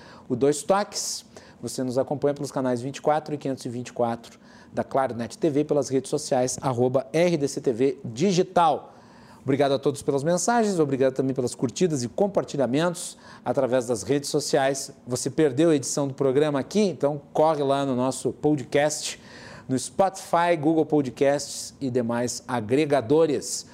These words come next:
Você pode ouvir o nosso programa na íntegra, também pelo nosso site, R D C T V ponto com ponto B R.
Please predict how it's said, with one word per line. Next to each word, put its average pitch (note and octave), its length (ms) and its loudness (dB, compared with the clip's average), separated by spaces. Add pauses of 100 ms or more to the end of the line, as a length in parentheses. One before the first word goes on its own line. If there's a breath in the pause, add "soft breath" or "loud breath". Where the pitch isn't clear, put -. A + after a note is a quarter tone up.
(280 loud breath)
Você A2 180 -12
pode A#2 300 0
ouvir A#2 260 0
o F#3+ 60 2
nosso E3 240 -2
programa C#3 360 0
na C3+ 140 0
íntegra, A#2 500 -2 (200 loud breath)
também D3 240 0
pelo D3+ 200 0
nosso C#3+ 240 -4
site, A#2 320 -2
R B2 140 2
D A#2 120 -2
C - 120 -10
T C#3+ 100 -4
V C#3+ 200 -2
ponto C#3+ 320 -8
com C3 200 -6
ponto B2+ 280 -6
B A2 100 2
R. C3 280 0